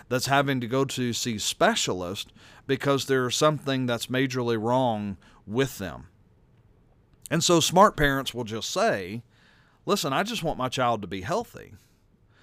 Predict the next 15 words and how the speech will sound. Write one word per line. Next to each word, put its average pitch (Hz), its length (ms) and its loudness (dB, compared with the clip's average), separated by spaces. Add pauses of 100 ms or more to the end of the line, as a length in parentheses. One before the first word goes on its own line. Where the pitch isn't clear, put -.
(200)
But 156 140 0
then 196 200 2
once 214 220 0
you 226 60 -4
know 175 200 2
that 165 120 -4
your 139 140 -4
child 135 380 0
is 110 120 -6
healthy, 196 440 -2
then 190 300 0
you 269 120 -4
start 143 400 2
thinking, 117 480 -6
"Okay, 107 460 -2